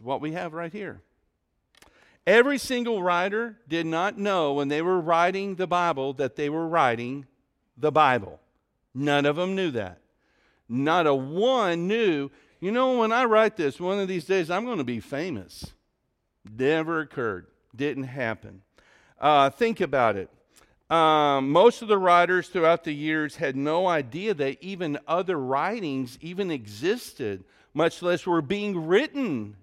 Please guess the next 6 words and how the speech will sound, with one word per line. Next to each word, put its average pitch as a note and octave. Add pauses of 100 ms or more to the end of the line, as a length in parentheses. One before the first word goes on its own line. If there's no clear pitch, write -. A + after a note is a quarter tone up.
at C3+
that D3+
time. B2 (340)
Not E3
a F3+
one. C3+